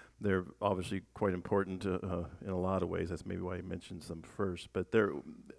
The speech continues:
one of the things I've always been, well, I probably shouldn't say annoyed, that's too strong, but, uh, troubled by is that the timing of the Gospels are really hard.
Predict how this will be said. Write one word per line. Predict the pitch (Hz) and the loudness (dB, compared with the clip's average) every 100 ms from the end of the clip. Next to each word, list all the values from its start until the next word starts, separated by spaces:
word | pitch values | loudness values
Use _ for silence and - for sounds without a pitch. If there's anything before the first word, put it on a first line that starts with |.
| - | -2
one | 123 156 | 4 8
of | 165 | 8
the | 123 | 8
things | 123 110 | 6 6
I've | 104 98 - | 4 4 2
always | 104 113 107 95 | 6 8 8 4
been, | 87 104 98 92 85 - - _ _ - - - - _ _ _ _ - _ - 220 | 2 2 2 0 -4 -8 -18 _ _ -20 -20 -20 -20 _ _ _ _ -20 _ -20 -6
well, | 110 98 | -2 0
I | 107 | 0
probably | - 110 98 | 0 0 0
shouldn't | - 92 | -2 -2
say | 90 | 0
annoyed, | 87 90 90 82 82 | 0 0 2 2 2
that's | 85 - - | 0 -2 -8
too | - 92 | -6 -4
strong, | - 87 80 78 | 0 0 2 0
but, | 80 - - | -2 -2 -4
uh, | 87 78 - - - - - - | 0 0 -2 -6 -8 -14 -16 0
troubled | 120 98 98 - | 2 4 2 2
by | 95 87 87 | 4 4 4
is | 90 - | 2 2
that | 113 - | 2 4
the | 104 | 2
timing | - 156 151 107 95 | 4 4 6 4 4
of | |
the | 92 | 2
Gospels | 85 85 - - | 4 2 0 -4
are | 82 | -2
really | 82 80 | -2 -4
hard. | - - - | -4 -6 -8